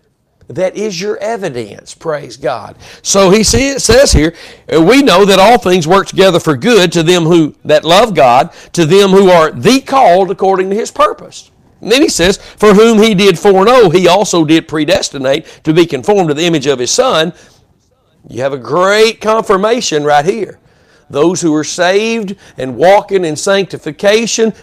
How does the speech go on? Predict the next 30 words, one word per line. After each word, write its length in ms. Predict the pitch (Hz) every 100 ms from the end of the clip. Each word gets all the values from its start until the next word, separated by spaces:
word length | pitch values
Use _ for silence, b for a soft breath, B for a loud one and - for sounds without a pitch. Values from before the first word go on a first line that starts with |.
| -
being 260 | 170 180 175
conformed 1040 | 160 151 - - 196 214 226 226 226 208
into 300 | 196 180 170
the 140 | 175
image 440 | 175 208 214 214 185
of 160 | 180
His 180 | 175 -
Son, 480 | 190 196 220 226 214 B B
that's 260 | 175 208 185
what 280 | 220 196
we're 200 | 196 214
in 100 | 208
the 60 | 214
process 760 | 214 220 226 240 - 226 214 226
of 100 | 185
becoming 560 | 226 - 247 233 190
like 300 | 170 170 165
Jesus, 420 | 156 226 202 143 B B -
being 300 | 190 214 214
conformed, 1120 | - 220 208 - 233 247 233 220 180 139 117 B B 131
going 320 | 202 202 190
from 220 | 202 190
faith 400 | - 202 220 -
to 120 | 208
faith, 460 | - 208 220 226 180
being 280 | 185 180 165
changed 600 | - 196 220 214 180 -
into 360 | 214 240 226
that 260 | 202 196 -
image 400 | 220 233 185